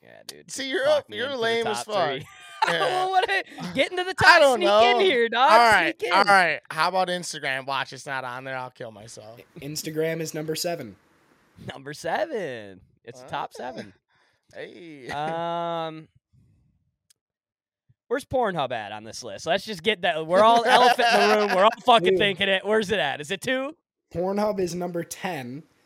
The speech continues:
Speaker 1: Oh,
Speaker 2: but
Speaker 1: okay.
Speaker 2: last April, ten was Discord,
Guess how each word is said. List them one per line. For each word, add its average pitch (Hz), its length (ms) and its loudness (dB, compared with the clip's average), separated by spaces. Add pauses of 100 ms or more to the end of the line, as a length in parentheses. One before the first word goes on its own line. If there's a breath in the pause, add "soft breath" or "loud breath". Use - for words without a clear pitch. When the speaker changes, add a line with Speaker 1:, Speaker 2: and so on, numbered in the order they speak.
(140)
Speaker 1:
Oh, 120 80 -8
Speaker 2:
but 147 220 -2
Speaker 1:
okay. 85 240 -14 (100)
Speaker 2:
last 139 560 -6
April, 131 580 -10 (500)
ten 190 420 -6
was 127 200 -8
Discord, 123 800 -6